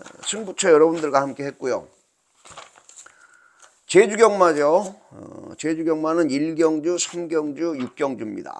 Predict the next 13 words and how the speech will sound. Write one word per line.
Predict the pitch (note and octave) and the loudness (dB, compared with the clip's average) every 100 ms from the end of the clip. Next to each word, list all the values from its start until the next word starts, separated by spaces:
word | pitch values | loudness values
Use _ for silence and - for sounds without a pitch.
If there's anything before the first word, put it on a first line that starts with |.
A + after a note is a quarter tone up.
| - _ - | -18 _ -14
어, | - B2 | -12 -6
제주경마 | D#3+ F3+ G3+ A3 A3 G#3 F#3+ F3+ D#3 C3 - _ _ _ _ - - | -4 -4 0 0 4 6 8 6 2 -2 -10 _ _ _ _ -18 -8
오늘도 | F3+ G3 F#3 | -6 -4 -4
첫 | - - | -4 -2
승부처 | - A3+ G3+ G3 F3 D#3 D3 | -2 -2 -2 -2 -2 -2 -2
받치기로 | - - - - F#3+ G3+ F#3 | -8 -14 -8 -8 -8 -8 -8
들어왔었는데, | E3 D#3+ C3 D3 C#3 B2+ G#2+ | -4 -4 -4 -6 -8 -10 -12
금요일 | G2 A#2+ C3 G#2+ | -10 -8 -6 -6
날 | - - - - - _ - - - - | -6 -8 -10 -14 -18 _ -10 -10 -12 -18
뭐 | - B2+ B2 | -8 -6 -6
받치기건 | - - - F#3 G#3 G3+ F3+ | -8 -8 -6 -6 -4 -4 -4
주력이건 | - C#3 E3+ C#3 C3 E3 C3+ | -4 -4 -4 -2 2 2 0
그래도 | A#2 C#3 E3 D3+ A2+ | -6 -4 -2 -2 -4